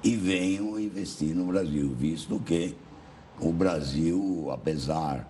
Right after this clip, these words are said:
de não ter todas as reformas aprovadas, mas tudo indica que vamos ter, ah, será a bola da vez. Tanto é que você veja o trabalho feito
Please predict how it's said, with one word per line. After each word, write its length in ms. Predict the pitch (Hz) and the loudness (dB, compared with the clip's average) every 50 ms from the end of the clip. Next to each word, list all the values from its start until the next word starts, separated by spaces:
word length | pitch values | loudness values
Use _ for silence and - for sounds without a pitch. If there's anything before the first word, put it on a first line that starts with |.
| - - - - - - - - | -14 -18 -20 -20 -18 -16 -8 -2
de 120 | - 69 71 | 0 2 2
não 180 | 73 71 71 | 2 2 0
ter 260 | 67 - 76 73 69 | 0 2 2 0 0
todas 420 | - - 71 71 67 65 64 57 57 | 0 0 0 0 0 0 0 0 -2
as 160 | 58 57 55 | -2 -2 -2
reformas 600 | 57 58 - - 65 64 62 58 58 60 - 60 | -2 -4 -2 0 0 0 2 0 0 0 0 0
aprovadas, 880 | 62 58 - 67 67 64 62 67 80 90 98 - 67 64 - - - - - - - - - - - | -2 0 0 0 0 2 2 2 0 0 0 -2 -2 -4 -4 -6 -10 -14 -16 -18 -18 -16 -12 -4 0
mas 240 | - 73 73 69 - | 2 2 2 0 0
tudo 320 | - - 87 82 76 73 71 | 0 2 2 4 4 4 2
indica 460 | 69 69 67 80 82 78 - - 60 | 2 2 0 -2 -2 -2 -4 -6 -6
que 120 | 55 64 | -4 -2
vamos 420 | 62 60 62 60 60 60 58 - - | -2 0 0 0 0 -2 -2 -4 -2
ter, 340 | - 82 90 98 98 80 - - - - - - - - - - - - - - - | 2 2 4 4 2 -2 -4 -10 -14 -18 -20 -20 -20 -20 -20 -20 -20 -20 -16 -12 -6
ah, 680 | - - 80 80 80 80 80 78 78 78 76 76 69 69 - - - - - - | -2 0 2 4 4 4 4 4 4 2 2 2 0 -2 -6 -10 -18 -20 -16 -10
será 500 | - - - - 113 104 92 87 87 92 | -8 -2 2 2 2 2 2 0 0 -2
a 40 | 95 | -2
bola 360 | 92 92 92 92 92 101 107 | 0 0 0 0 0 -2 -2
da 140 | 101 113 113 | -2 -2 -2
vez. 440 | 98 85 82 78 67 - - - - - - - - - - - - | -2 -2 -2 -2 -2 -4 -6 -10 -12 -14 -18 -18 -18 -20 -18 -8 -2
Tanto 320 | 95 101 107 101 - 92 | 0 0 0 2 2 0
é 80 | 90 95 | 0 0
que 100 | 95 95 | 0 -4
você 320 | 95 104 107 - - 104 | -4 -6 -4 -4 -2 -2
veja 440 | 92 78 80 85 87 92 92 85 87 | 0 2 2 2 2 2 0 0 0
o 80 | 95 92 | -2 -2
trabalho 680 | - 104 101 95 78 76 82 82 82 87 92 95 - | 0 0 0 2 2 0 0 0 0 0 0 -2 -2
feito 600 | - - - 78 78 80 82 82 - - 85 78 | -2 -2 -2 0 0 0 0 -2 -2 -2 -4 -4